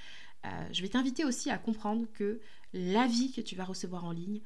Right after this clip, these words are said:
ne dit rien de toi. Ça dit quelque chose sur la perception de la personne, euh, sur, euh, ce que la personne aurait aimé peut-être avoir en pro-, en faisant appel à tes services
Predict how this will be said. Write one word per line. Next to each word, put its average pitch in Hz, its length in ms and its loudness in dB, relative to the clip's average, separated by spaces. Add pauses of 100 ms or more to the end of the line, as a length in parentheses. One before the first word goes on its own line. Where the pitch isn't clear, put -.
(140)
ne 190 140 -2
dit 180 160 0
rien 190 220 0
de 190 140 -2
toi. - 340 -6 (400)
Ça 202 180 0
dit 208 120 2
quelque 220 240 4
chose 220 240 2
sur 175 160 -2
la 160 100 0
perception 214 640 2
de 185 80 -2
la 160 140 -2
personne, 165 420 -4 (400)
euh, 151 380 -2 (160)
sur, 202 540 -2
euh, 160 180 0
ce 165 160 0
que 220 100 0
la 190 140 4
personne 214 400 2
aurait 170 360 -4
aimé 262 260 8
peut-être 220 420 -2
avoir 196 560 -2
en 180 160 -4
pro-, - 240 -6
en 190 60 -4
faisant 208 240 0
appel 220 180 0
à 196 80 -2
tes 190 80 -4
services 196 460 -4